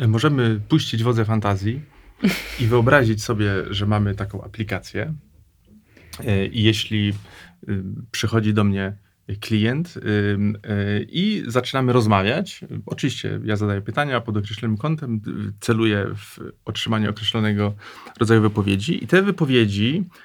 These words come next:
ta aplikacja zbiera i porównuje do tych bardzo dużych korpusów,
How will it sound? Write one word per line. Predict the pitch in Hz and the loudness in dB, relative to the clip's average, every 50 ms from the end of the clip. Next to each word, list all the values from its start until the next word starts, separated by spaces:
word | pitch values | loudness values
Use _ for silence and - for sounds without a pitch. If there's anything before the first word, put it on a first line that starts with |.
| - _ - | -20 _ -6
ta | - - | -2 -2
aplikacja | - - - 160 151 165 143 143 - 131 120 | -2 -2 -2 -2 -2 -2 -2 0 0 0 2
zbiera | 110 107 107 104 101 113 | 2 2 2 4 4 2
i | 127 - - | 0 -2 -2
porównuje | - 139 139 135 127 123 151 190 196 147 110 107 104 | 2 2 4 4 4 4 4 4 4 4 2 2 0
do | 107 113 | 0 -2
tych | 107 - 110 107 104 - - - 107 | -2 -2 -4 -6 -6 -8 -12 -6 -2
bardzo | 107 131 151 147 135 131 | 2 2 2 4 2 0
dużych | 117 127 123 123 110 | 0 0 0 -2 -2
korpusów, | - - 131 - - 135 117 - - 101 131 156 - - | 0 -2 -2 -2 0 -2 -2 0 0 -2 -2 -2 -4 -12